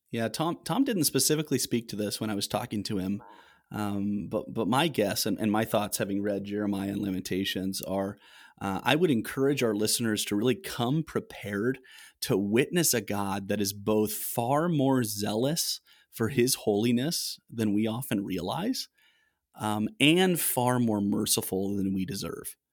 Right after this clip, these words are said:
You know, the prophets really speak to that in amazing ways, and specifically the prophet of Jeremiah, um, that God is really zealous for, for his holiness and for his, his glory.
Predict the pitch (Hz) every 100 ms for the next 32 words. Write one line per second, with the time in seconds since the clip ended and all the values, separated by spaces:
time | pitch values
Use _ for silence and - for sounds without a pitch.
0 | _ _ _ _ _ 104 95 90 - 120
1 | 131 - - 101 110 117 110 101 - 107
2 | - 104 98 95 101 98 101 98 104 101
3 | 101 95 95 101 95 104 - 156 156 110
4 | 101 - 107 - 107 104 104 101 92 95
5 | 90 85 - - _ _ 101 98 101 117
6 | - 127 160 156 107 95 104 127 151 110
7 | 95 92 - _ _ _ _ 104 104 101
8 | 113 139 135 113 - - 104 101 - 98
9 | 95 123 120 - 117 110 110 101 95 -
10 | 98 104 101 104 101 101 - 104 110 110
11 | 104 104 90 67 -